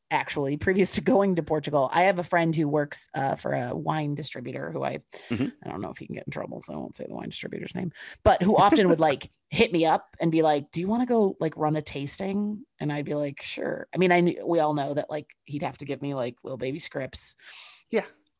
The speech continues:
Speaker 1: But while I might not know, like, you know, the people at the liquor store or whatever thought I was a brand rep, and I was like, <laughs> "Yeah, yeah, I'm a brand
Speaker 2: Yeah,
Speaker 1: rep. Here,
Speaker 2: sure.
Speaker 1: drink this."
Speaker 2: Hey.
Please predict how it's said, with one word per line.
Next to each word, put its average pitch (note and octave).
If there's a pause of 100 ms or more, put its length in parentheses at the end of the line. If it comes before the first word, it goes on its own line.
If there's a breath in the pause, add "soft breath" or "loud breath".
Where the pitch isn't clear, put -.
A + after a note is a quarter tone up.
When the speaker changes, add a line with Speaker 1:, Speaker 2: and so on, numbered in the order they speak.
(100)
Speaker 1:
But E3+
while G3+
I F#3
might G3
not F3
know, D#3+
like, D#3+
you G#3+
know, D3
the C#3+
people C#3+
at C#3
the -
liquor C#3
store B2+
or C#3
whatever C#3
thought E2+
I F2
was -
a -
brand -
rep, -
and -
I -
was -
like, D#3
<laughs> -
"Yeah, C#4
yeah, C#4
I'm A3
a A3
brand A3
Speaker 2:
Yeah, A#3+
Speaker 1:
rep. F#3+
Here, -
Speaker 2:
sure. -
Speaker 1:
drink A#2+
this." A#2+
Speaker 2:
Hey. C3+